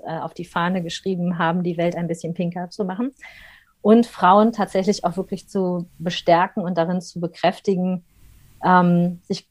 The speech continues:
also gut um sich selbst zu kümmern und auch in all ihren Themen, äh, zu unterstützen, weil wir Frauen doch tatsächlich oft Drama Queens sind. Und da findet man das alles und da findet man auch, äh, alles über das Titi-Prinzip. Und,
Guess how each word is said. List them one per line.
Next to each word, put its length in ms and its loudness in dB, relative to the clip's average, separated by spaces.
also 240 0
gut 220 -2
um 100 -2
sich 160 -6
selbst 300 -2
zu 80 -18
kümmern 360 -4
und 240 -4
auch 240 2
in 120 -4
all 260 0
ihren 300 -2
Themen, 540 -2
äh, 200 -4
zu 140 -10
unterstützen, 580 -2
weil 140 0
wir 80 -4
Frauen 320 -2
doch 140 -6
tatsächlich 520 -4
oft 220 -12
Drama 260 0
Queens 360 -4
sind. 300 0
Und 380 0
da 100 4
findet 320 4
man 120 2
das 140 0
alles 240 0
und 80 -2
da 80 -2
findet 340 0
man 220 -2
auch, 400 -2
äh, 120 -2
alles 460 2
über 160 0
das 140 -2
Titi-Prinzip. 920 0
Und, 460 0